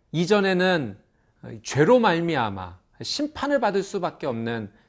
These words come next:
그런 위치였지만, 하나님께서 정당한 대가를 지불해 주신 후에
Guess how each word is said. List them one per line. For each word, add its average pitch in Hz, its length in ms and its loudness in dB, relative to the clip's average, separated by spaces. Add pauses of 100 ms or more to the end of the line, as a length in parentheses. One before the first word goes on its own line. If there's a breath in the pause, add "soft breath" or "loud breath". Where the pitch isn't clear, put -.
(120 soft breath)
그런 147 360 0
위치였지만, 107 800 -4 (380 soft breath)
하나님께서 226 760 -2
정당한 190 720 2
대가를 143 640 2 (320 loud breath)
지불해 180 480 4
주신 147 520 -4
후에 190 640 -2